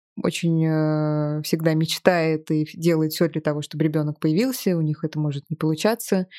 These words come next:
и они безумно радуются, когда все-таки это происходит. А есть такие сомневашки. <laughs>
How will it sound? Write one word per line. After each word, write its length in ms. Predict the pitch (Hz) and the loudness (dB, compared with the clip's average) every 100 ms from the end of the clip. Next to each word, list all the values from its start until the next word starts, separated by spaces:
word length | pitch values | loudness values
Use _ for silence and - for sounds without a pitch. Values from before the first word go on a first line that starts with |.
| - - - - _ | -18 -16 -18 -20 _
и 140 | - 170 | 0 2
они 180 | 170 170 | 4 2
безумно 380 | 170 180 170 160 | 2 4 4 2
радуются, 460 | 160 151 151 - | 2 0 -4 -6
когда 400 | - 151 156 151 | -4 -2 0 -2
все-таки 400 | 143 - 156 - | -2 -6 -6 -6
это 120 | 147 - | -8 -2
происходит. 720 | 156 151 - 247 233 - - - - - - | -2 0 2 2 2 -4 -14 -20 -20 -8 -2
А 80 | 165 | 0
есть 240 | 180 226 | 0 0
такие 280 | 185 170 185 | 0 2 0
сомневашки. 640 | - 170 165 180 240 - 185 - - | 2 2 4 2 0 0 0 0 2
<laughs> 260 | 240 240 - | 2 2 -4